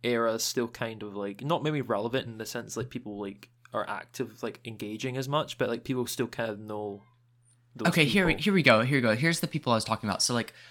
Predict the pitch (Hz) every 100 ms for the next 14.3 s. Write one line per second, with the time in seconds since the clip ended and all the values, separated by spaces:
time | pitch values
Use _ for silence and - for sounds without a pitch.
0 | - 120 151 147 131 123 113 110 - 113
1 | 104 95 - - - 92 - - - 95
2 | 127 - - 127 123 120 - 101 113 113
3 | 107 104 107 107 92 - - 98 98 98
4 | 92 - - - - 107 104 104 101 -
5 | - - - - 92 90 78 95 98 98
6 | - 104 98 95 95 - - 98 92 95
7 | - - - - _ - 104 - 101 92
8 | 98 - 98 98 98 _ _ _ _ -
9 | 101 101 113 - - 101 101 - - -
10 | 110 101 98 - 98 101 123 151 - 151
11 | 104 92 92 - - - 107 131 170 -
12 | 82 - 170 170 - - - - - _
13 | _ _ _ _ _ - 131 139 110 110
14 | 117 104